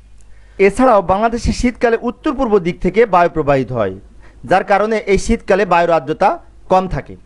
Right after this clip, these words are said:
বাংলাদেশে জানুয়ারি মাসে সবচেয়ে কম তাপমাত্রা থাকে, এই মাসে গড় তাপমাত্রা থাকে আঠারো ডিগ্রি সেলসিয়াস। এক্ষেত্রে সর্বনিম্ন এই এগারো ডিগ্রি সেলসিয়াস থেকে সর্বোচ্চ এই ঊনত্রিশ ডিগ্রি সেলসিয়াস পর্যন্ত তাপমাত্রা বিরাজমান থাকে। যদিও অনেক সময় দেখা যায় যে দশ ডিগ্রি নিচে তাপমাত্রা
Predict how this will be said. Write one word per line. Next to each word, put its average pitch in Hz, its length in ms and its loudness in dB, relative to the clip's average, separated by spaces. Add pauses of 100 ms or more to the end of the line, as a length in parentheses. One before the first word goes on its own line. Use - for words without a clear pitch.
(100)
বাংলাদেশে 190 580 2
জানুয়ারি 185 440 0
মাসে 214 240 0
সবচেয়ে - 360 -2
কম 196 240 0
তাপমাত্রা 120 420 -4
থাকে, 98 240 -14 (280)
এই 233 220 4
মাসে 226 300 0
গড় 175 320 2
তাপমাত্রা 175 440 -2
থাকে 165 240 -4 (160)
আঠারো 202 320 0
ডিগ্রি 165 260 -6
সেলসিয়াস। 110 500 -6 (680)
এক্ষেত্রে 233 340 0
সর্বনিম্ন 240 840 2 (340)
এই 165 140 2
এগারো 208 360 2
ডিগ্রি 240 200 -6
সেলসিয়াস 170 400 0
থেকে 175 380 2
সর্বোচ্চ 190 520 -2 (600)
এই 160 320 0 (220)
ঊনত্রিশ 240 360 0
ডিগ্রি 180 220 -2
সেলসিয়াস 143 420 -2
পর্যন্ত 139 340 -6
তাপমাত্রা 175 500 -2
বিরাজমান 131 540 0
থাকে। 117 260 -8
যদিও 226 320 0
অনেক 240 180 0
সময় 214 220 0
দেখা 185 260 0
যায় 175 140 0
যে 165 120 -4
দশ 180 200 0
ডিগ্রি 180 320 -6
নিচে 202 320 -2
তাপমাত্রা 220 600 -2